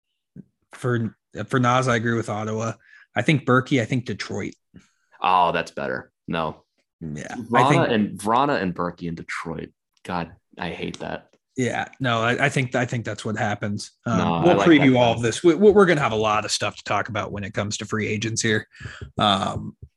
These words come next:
Speaker 1: yeah, I, I don't hate that Berkey on the Red Wings. I,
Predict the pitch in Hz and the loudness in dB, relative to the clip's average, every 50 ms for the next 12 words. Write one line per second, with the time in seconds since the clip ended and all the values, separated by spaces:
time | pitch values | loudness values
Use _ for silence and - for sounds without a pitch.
0 | _ _ _ _ _ _ - 120 120 107 98 - - - 120 123 - - 131 135 | _ _ _ _ _ _ -10 -6 -2 -2 -2 -2 -2 0 -2 -2 0 2 0 2
1 | 131 123 123 - - 113 110 101 - 113 107 - - - 120 113 101 - 120 104 | 2 0 -4 -4 -6 -6 -6 -6 -8 -8 -8 -8 -8 -6 -6 -6 -6 -4 -6 -8
2 | 98 104 - 104 110 110 - - 101 - 110 120 - 117 110 | -8 -8 -10 -12 -12 -12 -14 -14 -14 -14 -12 -12 -8 -8 -8